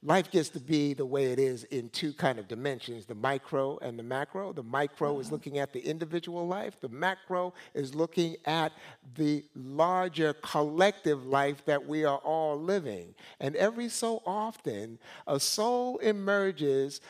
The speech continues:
Speaker 1: whose profound micro life is so expansive that it influences and creates a direction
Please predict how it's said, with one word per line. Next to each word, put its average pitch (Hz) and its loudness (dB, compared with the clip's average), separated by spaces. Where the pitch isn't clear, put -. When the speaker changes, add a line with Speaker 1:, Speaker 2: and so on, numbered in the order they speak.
Speaker 1:
whose 196 -2
profound 226 2
micro 214 0
life 196 2
is 165 4
so 254 0
expansive 202 0
that 165 6
it 170 4
influences 160 0
and 156 2
creates 160 0
a 143 2
direction 135 -4